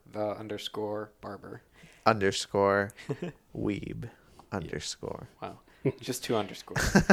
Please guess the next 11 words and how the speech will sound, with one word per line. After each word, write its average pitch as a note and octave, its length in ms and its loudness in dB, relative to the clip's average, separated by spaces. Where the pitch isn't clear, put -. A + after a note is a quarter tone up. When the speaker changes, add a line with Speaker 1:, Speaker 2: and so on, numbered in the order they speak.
Speaker 2:
<laughs> - 400 0
Speaker 1:
Look, C#3 180 4
I A2 80 4
couldn't C#3+ 300 2
get A#2+ 180 6
it A2+ 140 4
all A2+ 120 4
together. D#3 1160 6
Speaker 2:
<laughs> - 40 -20
Speaker 1:
Anyway, G#2 320 -2
uh, G#2+ 400 4